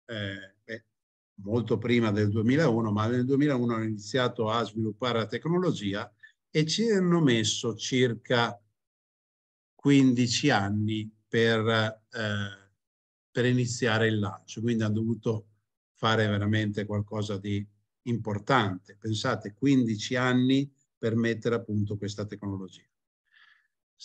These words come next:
Nel duemilasedici sono stati lanciati i primi report, nel duemiladiciassette ho avuto la fortuna di conoscerla, era in cinquantasei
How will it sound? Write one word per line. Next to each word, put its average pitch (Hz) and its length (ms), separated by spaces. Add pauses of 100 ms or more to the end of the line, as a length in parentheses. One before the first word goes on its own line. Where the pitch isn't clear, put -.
(140)
Nel 127 180
duemilasedici 117 1300
sono 120 140
stati 113 360
lanciati 110 480
i 104 40
primi 107 480
report, 135 800
nel 117 180
duemiladiciassette 110 1040
ho 104 40
avuto 110 280
la 101 80
fortuna 110 460
di 104 160
conoscerla, 104 720 (320)
era 107 200
in 104 120
cinquantasei 104 840